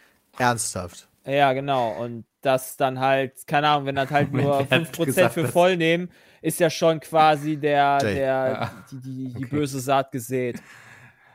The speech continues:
Speaker 3: <laughs> Ja,
Speaker 2: Oder die
Speaker 3: das,
Speaker 2: dumme Saat,
Speaker 3: ja.
Speaker 2: besser gesagt.
Speaker 3: Ja, das ist eben auch so ein Thema, was wir, glaub ich, hier schon hin und wieder hatten, so, ne, dass,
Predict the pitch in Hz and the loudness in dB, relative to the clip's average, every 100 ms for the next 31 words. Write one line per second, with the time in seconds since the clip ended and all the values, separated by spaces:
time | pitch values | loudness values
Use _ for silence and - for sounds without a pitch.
0 | _ _ 107 - - 110 _ 135 113 90 | _ _ -20 -18 -18 -20 _ 2 4 4
1 | 127 127 131 - 147 143 127 113 117 113 | -2 -4 -4 -4 -4 -2 -4 -4 -2 -4
2 | 104 113 113 110 110 110 110 - - - | -6 -10 -8 -8 -8 -8 -10 -10 -14 -6
3 | 120 123 117 113 110 127 113 110 104 98 | -4 -2 -4 -4 -6 -8 -12 -10 -10 -10
4 | - 98 107 101 104 - 104 104 101 101 | -14 -12 -12 -12 -14 -12 -12 -12 -12 -10
5 | 98 104 127 98 101 98 113 127 110 - | -10 -10 -12 -16 -16 -14 -12 -12 -14 -18
6 | - | -20